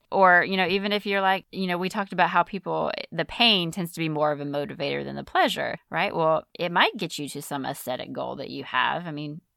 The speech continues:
I'm not gonna say people don't do bodybuilding, because they do, but there might be an aesthetic goal that you generally want. There might be some kind of health facet that you do want, but the pain that you're thinking that activity is gonna give you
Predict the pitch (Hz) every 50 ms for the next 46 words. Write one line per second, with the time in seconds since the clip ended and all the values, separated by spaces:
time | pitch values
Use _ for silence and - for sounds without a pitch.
0 | _ _ - 160 156 156 147 143 143 139 - 160 147 139 - - _ _ - 160
1 | - - 135 - 143 143 - - 151 156 - 143 156 156 147 127 135 131 131 -
2 | 139 147 165 - _ _ _ - 165 160 165 139 127 127 143 147 214 220 170 147
3 | 147 151 - - _ _ 175 170 165 156 - - - _ - 160 147 147 156 156
4 | - 143 151 160 185 180 160 151 - - 139 139 - 139 139 135 135 139 135 -
5 | 113 147 143 143 - - 139 131 131 131 131 131 131 135 135 127 - - - -
6 | - 151 151 156 156 160 - - 151 143 - - 143 143 151 147 - - 127 135
7 | 127 - - - - 147 - - - - - 120 107 - - - 143 139 - -
8 | _ 139 143 147 139 - - 147 147 143 143 165 156 151 143 143 151 147 131 123
9 | 120 110 - - _ _ _ _ _ 175 165 175 165 156 151 143 143 - - _
10 | 160 160 156 156 151 147 147 139 107 73 - - - - 262 220 214 190 170 160
11 | 160 165 180 208 226 240 - _ _ - - 175 180 165 160 160 156 151 - -
12 | 165 165 165 160 160 - - 165 156 - 156 156 156 156 151 151 156 156 156 147
13 | 151 143 143 - - 165 143 139 147 151 143 139 151 143 127 139 151 160 214 269
14 | 302 262 190 170 165 160 156 156 160 160